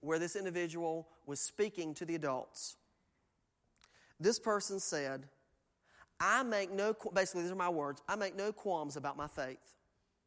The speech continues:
We are going to discuss faith. We're gonna discuss Jesus. I love Jesus. They're the purpose of my life. And everything that I do, I try to make sure it's about Him." This is my takeaway. This person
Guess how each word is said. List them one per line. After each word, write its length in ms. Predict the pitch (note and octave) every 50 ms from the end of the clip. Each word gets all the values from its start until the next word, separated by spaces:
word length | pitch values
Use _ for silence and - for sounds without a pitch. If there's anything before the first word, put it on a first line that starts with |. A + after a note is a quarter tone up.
| _ _ _ _ - - - -
We 520 | C#3+ D3+ F#3 G#3+ A#3 A#3+ B3 B3+ C4 C4 B3+ - - - -
are 80 | D#3+ E3+
going 220 | E3 F3+ F3 E3+
to 60 | D3
discuss 760 | C#3+ C#3+ C3+ - - - - G3+ G3+ G#3+ A3+ - - - - - - _ _ _ _ _ _ _ _ _ _ _ -
faith. 300 | - F3+ F#3 G3+ G3+ -
We're 140 | F3 F3+ F3
gonna 140 | F3+ E3+ D#3
discuss 440 | D3+ D3 - - G3+ F#3 F3+ F#3 -
Jesus. 400 | - F#3 F#3+ G3 F3+ F#3 F3 -
I 80 | - C#3
love 260 | D3 D#3+ F3 F3+ E3
Jesus. 400 | - F#3+ F#3+ F#3 E3+ F3 D3+ -
They're 80 | D#3 C3+
the 80 | C#3
purpose 580 | - - - G3+ G3 G3 - G3+ G3 F3+ - - - - _ _ _ _ _ _ -
of 100 | D#3+ D3+
my 140 | D3 D3+ D3
life. 580 | C#3+ D3 D3+ E3+ F3 G3+ A3+ A3 - - - - - _ _ _ _ _ _ _ _ _ _ _ _ _ _ _ _ _ _ -
And 100 | D3+ D3+
everything 300 | E3+ F#3 G#3 G3+ G#3 G3
that 100 | G3 F#3
I 80 | F3+ E3+
do, 340 | D#3 F3+ F#3+ F#3+ F#3+ F#3+ -
I 80 | D#3 D3+
try 260 | - - F#3+ F3 F3+
to 60 | F3
make 160 | E3+ E3 D#3
sure 200 | - - - F3+
it's 120 | E3 E3 D#3+
about 220 | D3 D#3 C#3+ D3+
Him." 200 | D#3 D3+ C3+ C3
This 160 | C3 C#3+ C#3+
is 140 | F3 D#3 D3
my 120 | D#3 D#3 D3+
takeaway. 420 | - F3+ D#3 - - B2+ - - - _ _ _ _ _ _ _ _ _ _ _ _ _ _ _ _ - - - - _ _ -
This 300 | D3 F#3 A#3+ C#4 - -
person 640 | - B3 A#3 G3+ F#3+ - - E3 C3 - C#3+ D3+